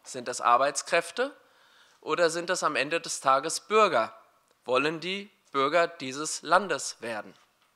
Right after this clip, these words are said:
Wollen sie Deutsche werden? Diese Frage müssen wir anders, aus meiner Sicht, als in der Vergangenheit diskutieren, wenn wir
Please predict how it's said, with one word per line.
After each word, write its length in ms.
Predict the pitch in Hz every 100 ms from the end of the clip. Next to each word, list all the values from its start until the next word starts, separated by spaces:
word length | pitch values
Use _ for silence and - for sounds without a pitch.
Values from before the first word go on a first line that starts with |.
| _
Wollen 160 | 107 120
sie 100 | 139
Deutsche 460 | 190 214 - 113
werden? 220 | 101 90 _ _ _ _ _ _ _ _ _
Diese 200 | 131 135
Frage 540 | 139 147 147 160 175 190 - _ _ _ _ _ _ _
müssen 360 | 156 151 185
wir 220 | 180 175 -
anders, 500 | 151 143 160 - -
aus 260 | - 143
meiner 340 | 147 135 156 156
Sicht, 300 | 175 180 -
als 180 | 131 -
in 100 | 151
der 120 | 147
Vergangenheit 800 | 143 131 131 143 147 147 - 147
diskutieren, 760 | - - 160 - 233 127 117
wenn 200 | 135 143
wir 280 | 139 127